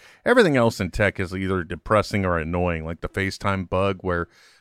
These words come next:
uh, for Apple, where people could hear audio even before people were accepting the,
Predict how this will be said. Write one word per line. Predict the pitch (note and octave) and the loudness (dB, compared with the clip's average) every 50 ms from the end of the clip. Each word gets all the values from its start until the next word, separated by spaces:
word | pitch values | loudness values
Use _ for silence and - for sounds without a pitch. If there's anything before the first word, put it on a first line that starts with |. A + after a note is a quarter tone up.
| _ - | _ -6
uh, | - F#2 F#2 F#2+ | -2 -2 -2 -2
for | - - G2 F2 | -2 -4 -4 -2
Apple, | - G#2 G2+ G2 - G#2 G2+ G2 | 0 2 0 2 2 0 0 0
where | F#2+ F#2+ F#2 F#2 F2+ F2 E2+ | 2 2 2 2 2 0 -2
people | - - A#2 A2+ - G2+ G2+ F#2+ | -4 -4 -4 -4 -2 -2 -4 -4
could | - - F#2 D#2+ | -4 -4 -6 -6
hear | - - - A#2+ A#2+ A#2+ A2+ - - | -6 -6 -2 0 2 2 2 2 2
audio | G2 G2+ G2+ G#2 G#2+ G#2 G2+ G2 | 4 4 4 4 4 2 2 0
even | G2 G2+ F#2+ G2+ G2+ F#2 | -2 -4 -4 -4 -4 -4
before | F#2+ - - G2+ F2+ | -4 -4 -4 -4 -4
people | - - A2 - G2 F#2+ | -2 -4 -4 -2 -2 -2
were | F#2 F#2 F2+ | -2 -2 -4
accepting | E2+ - - - - A2 G#2+ - G#2 G2+ G2 | -4 -6 -8 -4 -2 -2 -2 -2 -2 -4 -4
the, | F#2+ F2+ | -4 -6